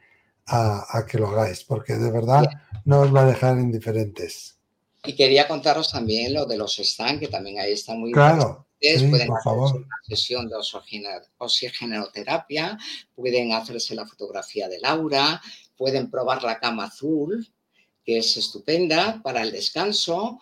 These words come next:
Speaker 1: Ajá.
Speaker 2: pueden... hay tantas cosas, de verdad,
Speaker 1: Sí.
Speaker 2: pueden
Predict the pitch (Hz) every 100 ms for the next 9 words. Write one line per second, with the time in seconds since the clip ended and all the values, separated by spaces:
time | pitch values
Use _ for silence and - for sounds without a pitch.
0 | - - - - 143 143 147 143 139 139
1 | _ _ - 226 226 262 208 165 - 139
2 | - 202 - - - - _ _ - 127
3 | 120 123 131 120 131 143